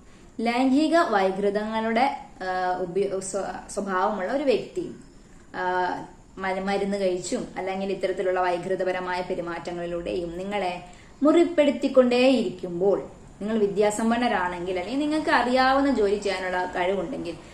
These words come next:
ആ സംഗതിയോട് തെറ്റാണെന്ന് ഓർമ്മിപ്പിക്കുന്ന തരത്തിൽ എന്തെങ്കിലും ഒരു റിയാക്ഷൻ നിങ്ങളുടെ ഭാഗത്തു നിന്നും ഉണ്ടായിട്ട്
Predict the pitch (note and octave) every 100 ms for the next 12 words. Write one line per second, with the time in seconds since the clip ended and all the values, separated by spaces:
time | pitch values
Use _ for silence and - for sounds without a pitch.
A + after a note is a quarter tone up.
0 | - - C#4+ E4+ C#4 - A3+ G3 A3 G#3+
1 | G#3 F#3 E3+ F3 C4+ C4+ - D#4+ C#4 A#3
2 | A3+ G#3 F#3+ F#3+ F#3 G3 G3+ F3 E3 G3+
3 | B3 C4+ E4+ F#4 F4+ D#4+ B3 F#3+ F3 -
4 | G3+ F#3+ F#3+ F#3+ E3+ F3 F#3+ G3 F3 E3
5 | E3+ D#3+ E3+